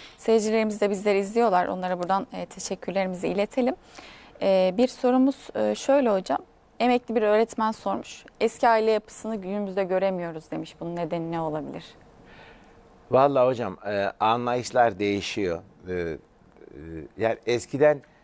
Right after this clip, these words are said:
Speaker 2: benim mesela ilk Anadolu otomobiller falan vardı. Onları da göremiyoruz. Neden? Hep değişti, gelişti, ilerledi. Aile de gelişti. O bizim zamanımızda ki olan aile yapısını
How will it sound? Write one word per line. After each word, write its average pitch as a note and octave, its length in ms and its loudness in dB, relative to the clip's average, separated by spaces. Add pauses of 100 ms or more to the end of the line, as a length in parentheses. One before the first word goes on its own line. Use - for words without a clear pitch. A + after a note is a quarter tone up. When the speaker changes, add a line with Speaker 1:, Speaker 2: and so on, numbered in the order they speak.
(220)
Speaker 2:
benim B2 360 -2
mesela A2+ 480 2 (560)
ilk C3 180 -2 (460)
Anadolu A#2 520 4
otomobiller G2+ 800 -2
falan G2 440 0
vardı. D2 380 -8
Onları B2 320 2
da A3+ 40 4
göremiyoruz. E2+ 640 -2
Neden? B2 320 -2 (120)
Hep A#2+ 360 -4
değişti, G2+ 500 -2
gelişti, G2+ 480 -4
ilerledi. F2 640 -2 (360)
Aile A#2 400 2
de G#2 80 -2
gelişti. D#2+ 540 -10
O C3+ 200 -2
bizim C#3+ 260 -4
zamanımızda G#2+ 840 -2 (360)
ki - 160 -2
olan A2 320 4 (120)
aile A2 340 -2
yapısını A#2+ 640 -6